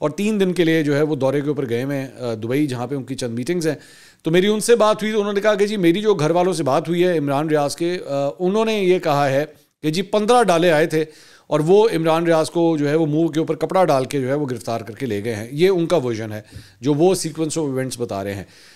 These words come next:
अ, उन्होंने ये भी कहा कि उनको शक है इस बात का कि इमरान रियाज को एंटी करप्शन के किसी मुकदमे में जो है वो गिरफ्तार किया गया है।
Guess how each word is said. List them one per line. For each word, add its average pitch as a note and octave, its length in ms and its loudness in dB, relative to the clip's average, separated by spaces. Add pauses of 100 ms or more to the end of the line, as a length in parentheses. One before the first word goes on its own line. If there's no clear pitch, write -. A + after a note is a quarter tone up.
(140)
अ, D#3+ 220 0
उन्होंने G3+ 240 2
ये F#3+ 120 6
भी G#3+ 120 0
कहा G3+ 220 4
कि G3 140 2
उनको G3 240 2
शक A3 320 0
है A3 80 2
इस F#3+ 100 0
बात D#3 260 2
का F3 220 2
कि F3 340 0
इमरान E3 480 0
रियाज E3 260 2
को G3 160 -4
एंटी F#3 300 -2
करप्शन F3+ 420 -2
के E3+ 60 -2
किसी D#3 200 -4
मुकदमे C#3+ 360 -4
में C#3+ 120 -2
जो B2+ 80 -4
है C3+ 100 0
वो D#3 100 -2
गिरफ्तार A#2+ 360 -4
किया A#2 200 -6
गया A2 200 -6
है। G2 100 -10